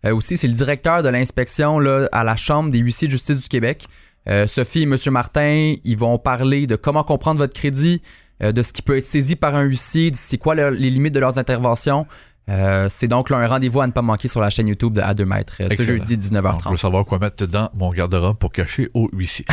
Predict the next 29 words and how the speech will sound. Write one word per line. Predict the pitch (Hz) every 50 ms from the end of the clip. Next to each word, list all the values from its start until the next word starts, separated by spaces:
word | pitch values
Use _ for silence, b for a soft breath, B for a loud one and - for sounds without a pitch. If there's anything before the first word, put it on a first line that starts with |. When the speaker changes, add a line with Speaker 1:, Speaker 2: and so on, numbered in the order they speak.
| - -
Speaker 2:
<laughs> | 202 143 -
Euh, | - 123 147 156 151 151
donc, | 147 135 143 185 226 226 190 - -
euh, | 151 151
maintenant, | 165 220 202 - 196 214 226 247 240 214 -
euh, | 135 131 127 127 123 123 123 127 127
commençons | 120 185 190 214 196 170 - - 269
par | 294 - 165 151
nos | 139 143 139
sujets | 117 - 135 117 113 151 185 175
cette | - - 139 113 -
semaine. | - 117 104 107 123 139 160 165 156 135
Euh, | 117 107 101 98 98 95 95 95 90 101 101 95 95 95
euh, | 90
tu | - - 175
sais, | - 117
la, | 117 110 120 123 123 -
la | 131 127
covid | 120 - 131 120 131 160 156 -
s'est | - 123
beaucoup | 107 123 120 - - 160 160 - -
invitée | 160 156 147 123 117 113 - - 151 190
dans | 165 139 120
cette | 110 - 131 -
chronique-là | - 143 127 120 110 - - 151 156
depuis | 139 113 - 120
les | 117 113
dernières | 98 107 101 98 107 110 107 101 85 98
années | 95 92 104 131 160